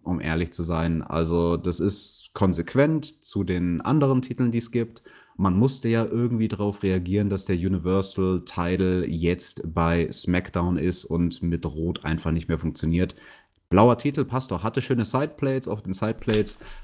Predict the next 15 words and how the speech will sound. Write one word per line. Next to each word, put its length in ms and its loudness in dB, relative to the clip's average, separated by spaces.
hat 180 2
man 100 2
das 180 0
Gesicht 520 -2
vom 520 -2
Fiend 480 0
gesehen 640 0
und 380 4
für 160 -2
mich 180 0
ist 160 -6
das 200 -4
total 340 -4
in 120 -4
Ordnung. 400 -6